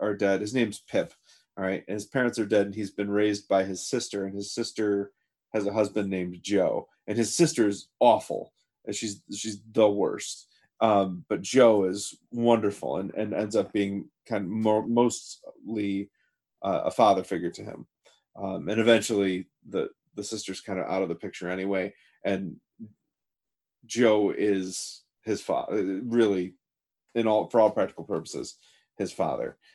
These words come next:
Um, and later on in the story, he doesn't include Joe in some, like, big important thing in his life because he's ashamed of Joe,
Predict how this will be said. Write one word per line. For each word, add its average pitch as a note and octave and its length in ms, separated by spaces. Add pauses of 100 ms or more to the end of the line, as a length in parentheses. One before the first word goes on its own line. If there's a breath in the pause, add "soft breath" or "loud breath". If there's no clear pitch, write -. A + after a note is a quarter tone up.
(140)
Um, F2 520
and A2 400 (460)
later A2 320
on G2 140
in F#2 60
the G2 80
story, F#2+ 580 (880)
he A#2 140
doesn't G#2+ 420 (840)
include G#2 800 (160)
Joe F#2+ 560
in G2+ 180
some, G2 440
like, G2 260
big F#2+ 180
important E2+ 540
thing F#2+ 180
in F2 100
his E2+ 180
life F2+ 380
because E2+ 380
he's D#2+ 160
ashamed E2 400
of E2 140
Joe, - 340